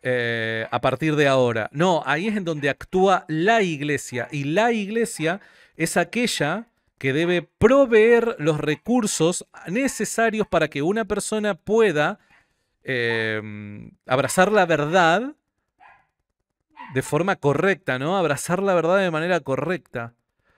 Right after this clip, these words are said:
Reitero, como lo dije con Almighty, muchachos, ¿quiénes, quiénes son aquellos cristianos que asesoran a estos, a estos pibes? ¿Quiénes son ese, ese círculo s-, íntimo de cristianos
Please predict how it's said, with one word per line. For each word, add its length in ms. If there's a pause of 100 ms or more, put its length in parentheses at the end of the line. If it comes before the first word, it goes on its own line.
(200)
Reitero, 680
como 200
lo 100
dije 220
con 160
Almighty, 680 (580)
muchachos, 500
¿quiénes, 460 (380)
quiénes 300
son 200
aquellos 380
cristianos 460
que 160
asesoran 560
a 40
estos, 320
a 100
estos 200
pibes? 380 (880)
¿Quiénes 280
son 360
ese, 480
ese 260
círculo 600
s-, 240 (160)
íntimo 720 (260)
de 240
cristianos 840